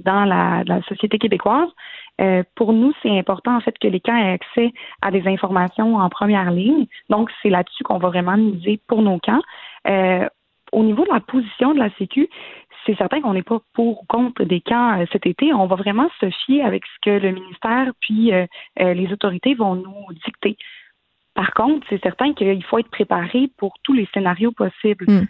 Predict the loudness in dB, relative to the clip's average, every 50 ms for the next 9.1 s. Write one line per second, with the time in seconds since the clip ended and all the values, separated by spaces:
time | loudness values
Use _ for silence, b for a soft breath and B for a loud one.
0 | _ -8 -8 -6 -6 -8 -6 -2 0 2 2 2 2 0 0 0 0 0 0 -2
1 | -2 -4 -8 -8 -8 -10 -4 0 0 2 2 0 -2 -2 -2 -2 0 0 0 0
2 | -2 -4 -2 0 2 2 2 2 2 0 0 -2 B B B B B -2 0 0
3 | 0 0 0 -2 0 0 -2 -2 -4 -6 -14 -10 -4 -2 0 0 0 0 0 0
4 | 0 0 0 0 0 0 0 0 -2 -2 -2 0 0 0 -2 -2 -4 -6 -2 0
5 | 0 -2 -2 b b b b -2 0 2 2 2 0 0 -2 -4 -2 -2 -2 0
6 | 0 0 0 0 0 -2 -4 -4 -4 -8 -10 -12 -20 -16 -10 -4 -2 -2 -2 -2
7 | -2 0 0 0 0 0 -2 0 0 0 2 2 0 -2 -2 -2 -4 -4 B B
8 | B B B B B -6 -4 -4 -2 -2 -2 -2 -2 -2 -2 -2 -6 -6 -6 -8
9 | -10 -12